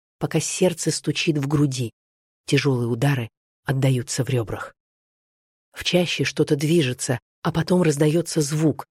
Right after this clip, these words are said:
резкое хлюпанье и щелчок, словно что-то взорвалось и сломалось. Прежде он такого звука не слышал.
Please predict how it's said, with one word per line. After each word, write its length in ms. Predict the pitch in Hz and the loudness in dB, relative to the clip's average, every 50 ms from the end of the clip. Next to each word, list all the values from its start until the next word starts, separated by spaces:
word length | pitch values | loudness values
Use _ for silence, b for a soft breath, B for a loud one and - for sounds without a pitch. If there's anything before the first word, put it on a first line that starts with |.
| _ _ | _ _
резкое 460 | - 160 156 175 175 - - - 156 143 | 0 2 4 4 2 2 2 2 2 2
хлюпанье 680 | - - 175 180 190 185 - 180 175 185 180 180 180 | 2 0 2 2 2 2 0 0 0 2 2 0 -2
и 160 | - - 180 | -2 -4 -6
щелчок, 680 | - - - 175 175 - - - 165 123 110 - - _ _ - | -6 -4 -2 -4 -4 -4 -2 -2 -2 -2 -2 -4 -12 _ _ -10
словно 380 | - - 143 131 127 127 127 127 | -6 -2 -2 0 0 0 -2 -2
что-то 320 | - - 151 147 - 135 | 0 0 -2 0 0 -2
взорвалось 680 | 123 123 135 123 117 123 120 120 147 170 - - - _ _ _ _ _ - | -2 0 -2 0 0 0 0 0 0 -2 -2 -4 -10 _ _ _ _ _ -8
и 60 | - | -6
сломалось. 720 | 139 - - 147 135 131 127 113 104 98 92 - - - _ _ _ _ _ _ _ _ _ _ - | -6 -2 0 2 2 2 0 -2 -4 -8 -10 -14 -16 -16 _ _ _ _ _ _ _ _ _ _ -4
Прежде 420 | - 127 131 127 120 117 120 120 | -2 0 2 2 0 0 0 -2
он 100 | 120 120 | -2 -2
такого 340 | - 123 - - 127 123 131 | -2 -4 -2 0 2 2 2
звука 380 | 117 120 117 120 120 - - 127 | 2 0 0 -2 -2 0 0 2
не 120 | 127 131 | 2 2
слышал. 520 | - - - 160 151 - - 120 107 - | 0 0 0 0 0 0 -2 -6 -8 -10